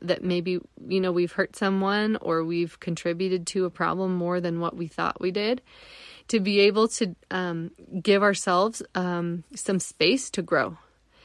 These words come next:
and recognize that by recognizing it, we're already making a change. And then from there, we can just keep going and build momentum.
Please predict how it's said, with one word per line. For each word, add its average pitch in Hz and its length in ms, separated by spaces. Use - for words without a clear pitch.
and 202 180
recognize 202 800
that 175 260
by 196 340
recognizing 254 840
it, 311 220
we're 196 220
already 185 320
making 180 460
a 175 80
change. 190 600
And 190 140
then 190 140
from 190 260
there, 185 280
we 185 100
can 180 180
just 175 260
keep 175 220
going 165 460
and 170 220
build 170 220
momentum. 165 640